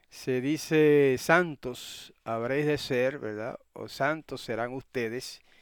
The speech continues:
Y está bien, porque esa es otra manera de traducir la palabra Kadosh, o Kedoshim en este caso.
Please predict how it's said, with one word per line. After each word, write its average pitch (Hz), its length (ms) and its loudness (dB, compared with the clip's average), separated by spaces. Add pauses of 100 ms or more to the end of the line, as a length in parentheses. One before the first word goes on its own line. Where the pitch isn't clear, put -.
(420)
Y 123 280 -6
está 156 200 0
bien, 175 340 0
porque 113 340 -8
esa 139 200 -4
es 139 80 0
otra 139 240 -2
manera 147 380 0
de 139 100 2
traducir 135 520 -4
la 143 100 0
palabra 123 680 -2
Kadosh, 127 540 -4
o 110 80 -10
Kedoshim 117 760 -8
en 110 100 -12
este 113 200 -14
caso. 107 380 -8